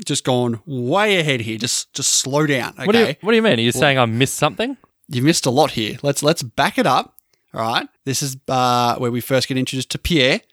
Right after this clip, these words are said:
Speaker 1: how he's, uh, smacking around his dope fiend brother. I believe his name is Remy.
Speaker 2: Uh, Remy. I wrote Rami for Rami Malek.
Speaker 1: Why?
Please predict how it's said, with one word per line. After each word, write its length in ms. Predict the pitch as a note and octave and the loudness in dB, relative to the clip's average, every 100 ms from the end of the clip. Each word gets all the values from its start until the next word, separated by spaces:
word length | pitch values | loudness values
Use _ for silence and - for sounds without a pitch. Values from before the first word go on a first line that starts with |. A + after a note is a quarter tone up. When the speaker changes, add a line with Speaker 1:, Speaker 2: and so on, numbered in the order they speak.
| _ | _
Speaker 1:
how 220 | _ A#2+ A2+ | _ -6 -4
he's, 100 | A2+ | -4
uh, 140 | A2+ | -4
smacking 400 | - C#3+ C#3+ D3+ | -4 -2 -2 0
around 160 | D3+ D3 | 2 2
his 100 | C#3 | 0
dope 240 | C#3 D3 | -2 -4
fiend 300 | - D3+ D#3+ | -2 0 0
brother. 320 | C#3 A2+ D#3 A3+ _ | 0 0 0 -2 _
I 60 | - | -16
believe 220 | C#3+ B2 | -10 -8
his 100 | A2+ | -2
name 140 | A2+ | -2
is 100 | A#2 | -2
Remy. 480 | A#2 A#2+ C3+ C3 G#3+ - - | -4 0 2 2 0 -4 -10
Speaker 2:
Uh, 760 | A2 G2+ G2 F#2+ F#2+ F#2 F#2+ G2+ | -4 0 0 0 -2 -4 -6 -2
Remy. 300 | C3+ D3+ D#3+ | 0 0 -2
I 140 | F3 | -2
wrote 200 | G#3 G3+ B2+ | 0 -2 -2
Rami 600 | B2 C3 C#3 D#3+ F3+ F#3+ _ | -2 0 2 0 -2 -6 _
for 180 | - B2+ | -8 -2
Rami 340 | A#2 B2+ B2+ | 0 0 -2
Malek. 540 | A2 A2+ B2+ E3 - - _ | 0 0 0 -4 -8 -20 _
Speaker 1:
Why? 360 | C3 A#2+ A#2 | -6 -2 0